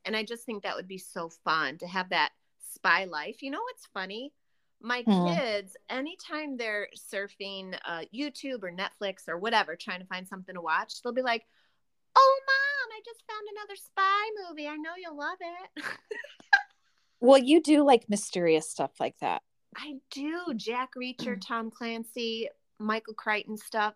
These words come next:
Speaker 1: all of it. Just give it to me.
Speaker 2: You're mysterious.
Speaker 1: <laughs> I'm so mysterious.
Speaker 2: I felt like that when you were describing that Alias show that you were kind of talking about, um, what was that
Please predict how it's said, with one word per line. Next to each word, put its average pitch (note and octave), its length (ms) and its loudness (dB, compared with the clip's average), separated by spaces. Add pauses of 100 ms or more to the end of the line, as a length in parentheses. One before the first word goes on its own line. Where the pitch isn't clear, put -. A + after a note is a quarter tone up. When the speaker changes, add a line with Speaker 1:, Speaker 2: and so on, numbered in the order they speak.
Speaker 1:
all A3+ 180 8
of G3 120 -8
it. C#3+ 100 -10 (160)
Just F#3+ 220 -16
give G3+ 160 -4
it A#3 180 -8
to G3 100 -12
me. F3+ 220 -12 (1120)
Speaker 2:
You're C4+ 220 6
mysterious. G3+ 1120 -6
Speaker 1:
<laughs> - 20 -2
I'm G#4+ 220 8 (240)
so G#3 320 -8
mysterious. A#2+ 720 -12 (720)
Speaker 2:
I D4 100 12 (140)
felt F#4 240 10
like A4+ 200 4
that F#4+ 120 2
when D4+ 140 -2
you C#4 80 -2
were C4+ 40 -4
describing A#3 600 2
that F#3 200 -2
Alias A3 400 2
show G3 200 -4
that F#3 120 -6
you G3 80 -4
were G3+ 120 -4
kind A3+ 240 0
of B3 100 -2
talking G#3+ 340 0
about, E3 460 2 (100)
um, D3+ 480 -2 (600)
what B3+ 120 8
was F#4+ 120 10
that - 220 10